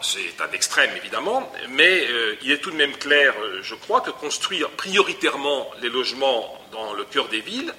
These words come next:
à proximité des gares, des réseaux de bus et plus généralement des, des commodités nécessaires à la vie quotidienne,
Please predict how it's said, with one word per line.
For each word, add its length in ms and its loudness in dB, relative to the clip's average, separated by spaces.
à 120 4
proximité 560 -2
des 100 -4
gares, 400 2
des 80 -6
réseaux 280 0
de 100 -14
bus 540 0
et 80 -6
plus 200 -8
généralement 720 0
des, 120 -6
des 120 -10
commodités 520 -6
nécessaires 420 -2
à 40 2
la 80 -2
vie 120 -10
quotidienne, 520 -4